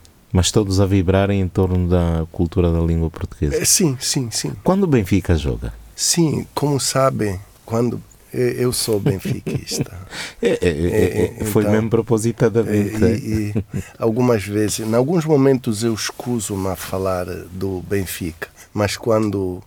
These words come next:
Speaker 2: o Benfica joga e ganha, quem vibra não é só no Jersey, não é só Ironbound, é Newark, vibra o mundo todo.
Speaker 1: <laughs>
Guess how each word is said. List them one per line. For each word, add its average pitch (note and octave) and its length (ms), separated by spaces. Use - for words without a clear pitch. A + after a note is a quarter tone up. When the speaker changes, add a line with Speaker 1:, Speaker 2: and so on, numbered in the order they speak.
Speaker 2:
o G2 100
Benfica G2+ 640
joga F2+ 440
e G2+ 220
ganha, F2+ 640
quem B2+ 240
vibra G2 420
não C#3 280
é D3 40
só F#2 260
no D#2+ 200
Jersey, G#2 560
não A2+ 280
é G#2+ 40
só F2 320
Ironbound, E2 680
é D#2 180
Newark, F2 720
vibra F2+ 420
o E2 40
mundo G2+ 320
todo. E2+ 500
Speaker 1:
<laughs> D3 40